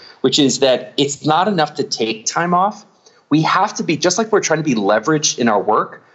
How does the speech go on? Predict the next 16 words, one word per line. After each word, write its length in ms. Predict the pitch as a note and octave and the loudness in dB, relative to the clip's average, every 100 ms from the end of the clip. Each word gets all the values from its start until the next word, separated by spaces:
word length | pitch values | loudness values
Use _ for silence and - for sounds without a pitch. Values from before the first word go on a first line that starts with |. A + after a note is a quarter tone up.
| _ | _
we 140 | C#3+ D#3+ | 2 4
need 180 | G#3 | 4
to 40 | G#3+ | 2
be 220 | F3 A#2 | 2 0
leveraged 1120 | E2+ G#2 A2 B2+ D#3+ F3 D3+ A2 G#2+ - - - | 0 0 2 4 4 2 2 2 2 -2 -4 -2
in 280 | B2 A#2 A2+ | 2 4 2
our 140 | C3 A#2+ | 0 0
time 340 | - B2+ A#2 | 0 0 0
off 280 | A2 F#3 F3+ | 2 0 0
and 100 | C3+ | -2
ask 220 | G3+ - | -2 -2
ourselves, 320 | F3 A#2 - - | 0 0 0 -2
is 100 | E3+ | -2
it 80 | |
truly 280 | F3 F#3+ D#3+ | 0 0 2
restful? 500 | - C#3 - - - | 0 0 -4 -10 -12